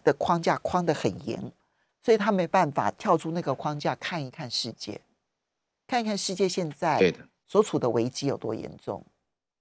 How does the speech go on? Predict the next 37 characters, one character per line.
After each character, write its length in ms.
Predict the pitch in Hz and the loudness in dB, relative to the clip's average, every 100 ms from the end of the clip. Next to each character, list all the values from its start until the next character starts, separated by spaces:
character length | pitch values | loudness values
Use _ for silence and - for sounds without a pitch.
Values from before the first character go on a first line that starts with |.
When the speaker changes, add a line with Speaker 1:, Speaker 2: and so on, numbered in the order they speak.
| _ | _
Speaker 1:
嗯， 60 | 107 69 _ _ _ _ - _ _ _ _ _ _ _ _ | -20 _ _ _ _ _ -20 _ _ _ _ _ _ _ _
我， 100 | 156 160 | -2 0
我 80 | 190 | -2
其 160 | 180 226 | -2 -2
实 80 | 220 | -2
很 100 | 135 | -2
担 180 | 151 | -2
心， 220 | 139 160 131 | -2 -6 -4
今 140 | 196 | -4
年 240 | 185 131 135 | -2 -2 0
冬 240 | 151 156 | -2 -2
天 220 | - 143 | -6 -6
那 80 | 143 | -6
个 400 | - - - - _ | -6 -6 -6 -10 _
供 440 | - 190 190 185 170 | -2 -2 -4 -6 0
暖 360 | 127 101 - - _ _ _ - | 2 0 -6 -16 _ _ _ -8
贫 320 | 147 147 170 | -6 -4 -4
穷 320 | - 127 123 | -4 -4 -4
的 100 | 143 | -4
问 220 | 151 127 | -4 -6
题 160 | - 110 | -10 -12
会 120 | 127 | -10
非 180 | - 117 | -6 -6
常 160 | - 101 | -6 -16
严 160 | - _ _ | -20 _ _
重。 180 | - - _ _ _ _ _ _ _ _ _ _ _ _ _ _ - | -14 -14 _ _ _ _ _ _ _ _ _ _ _ _ _ _ 6
Speaker 2:
对 120 | 131 | 8
啊， 220 | 117 117 - - | 6 0 -6 2
而 100 | 156 | 4
且 200 | 151 113 | 6 6
啊， 340 | 101 95 85 - | 4 0 -4 -4
还 160 | 131 | 0
有 100 | 139 | 2
一 60 | 113 | 2
件 200 | 131 110 | 0 -2
事 200 | - 104 | -4 -6
啊， 160 | 78 | -6